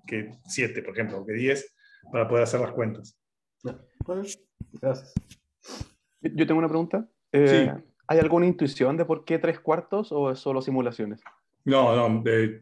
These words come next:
Speaker 1: ah, yo no la, yo no la tengo. Eh, yo no la tengo. Eh, sí hay un argumento, ah, ah,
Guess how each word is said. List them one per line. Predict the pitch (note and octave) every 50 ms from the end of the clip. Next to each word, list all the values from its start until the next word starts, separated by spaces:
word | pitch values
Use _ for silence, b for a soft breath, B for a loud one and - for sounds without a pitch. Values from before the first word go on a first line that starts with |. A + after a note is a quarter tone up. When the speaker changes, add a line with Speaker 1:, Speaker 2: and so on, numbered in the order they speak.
| -
Speaker 1:
ah, | C#3+ A#2+ A2
yo | - - C#3+
no | C#3+ C#3
la, | C3 B2+
yo | B2+ - D3 D3
no | C#3+
la | C3 A2
tengo. | G#2+ G#2+ G2+ F#2+ F#2+ - _ _ -
Eh, | B2 A2 G#2 G2+ G2+ F#2+
yo | - A#2+
no | A#2 A2+
la | G#2+
tengo. | G#2+ G2+ F#2+ F#2 - _ _ _ _ _ _ _ _ _ _ _ _ _ _ _ _
Eh, | - A#2 G#2+ G#2 G2+ G2 G2 G2 F#2+ F#2+ G2 F#2+ F#2+ F#2 F#2 F#2+ - - _ b b b b b b b
sí | b - - - - G3+ A3
hay | G#3 G3+
un | F#3+
argumento, | F3+ E3+ D#3+ D#3+ E3 E3 F#3 F#3+ F#3+ F#3 F#3 F#3+ F3+ F#3 E3+
ah, | E3 D#3+ -
ah, | D3 D3 - -